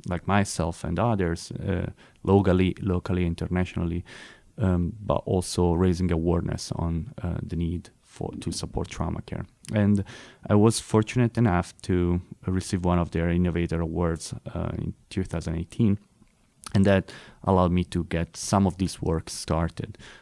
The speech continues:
And, um, um, we put the basis of the concept of developing a cooling device, and this, um, was, uh, what also, uh, provided us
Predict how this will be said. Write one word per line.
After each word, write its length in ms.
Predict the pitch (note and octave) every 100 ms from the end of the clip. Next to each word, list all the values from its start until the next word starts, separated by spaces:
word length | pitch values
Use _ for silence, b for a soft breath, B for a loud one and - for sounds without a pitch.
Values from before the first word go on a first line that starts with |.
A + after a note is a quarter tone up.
| B _
And, 360 | - D#2+ D#2+ D#2+
um, 260 | E2 - - - -
um, 640 | - - - - - - - G#1+ - _ _ -
we 500 | - G#2+ F#2 F2 E2+ b b b - - _ -
put 160 | G#2+
the 80 | -
basis 640 | D#2+ E2+ E2+ D#2 C#2+ - -
of 280 | F2+ D#2+ -
the 80 | -
concept 680 | - F2 F2 - - - E2
of 220 | D#2+ -
developing 560 | F2 E2 E2 D2+ - -
a 60 | -
cooling 320 | - F#2+ E2+
device, 640 | E2 - - D#2 D#2+ F2 B B B B
and 280 | - E2 D#2+
this, 320 | F2+ E2+ - -
um, 420 | F#2 E2+ E2 - -
was, 500 | - G2 F#2 E2 - - -
uh, 220 | F2 D#2+ - - _ -
what 600 | - - - - F2 -
also, 480 | - G2 - F#2 F2 B B _ _ - -
uh, 120 | F2+ -
provided 340 | F2+ F2 E2+
us 220 | E2 E2